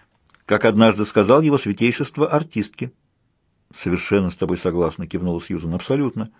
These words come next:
«Вот и ладушки», ответила госпожа Як. «Значится, близнецы.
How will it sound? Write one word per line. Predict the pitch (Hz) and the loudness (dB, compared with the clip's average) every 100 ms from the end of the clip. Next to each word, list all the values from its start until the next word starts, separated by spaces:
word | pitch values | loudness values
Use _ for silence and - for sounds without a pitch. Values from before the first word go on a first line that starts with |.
| _ - - - | _ -20 -20 -6
«Вот | 170 277 | 0 2
и | 185 | 4
ладушки», | 143 127 - - 131 _ _ _ | 4 4 0 -10 -12 _ _ _
ответила | 123 117 123 113 104 | 0 2 4 4 2
госпожа | 101 - 107 101 | 2 0 2 4
Як. | 98 95 - - - - - - | 4 2 -4 -20 -20 -20 -20 -4
«Значится, | 110 123 202 208 - - 175 | 0 4 4 2 -8 0 2
близнецы. | 165 139 175 180 175 180 - 131 87 | 2 2 2 2 2 0 -2 -2 -2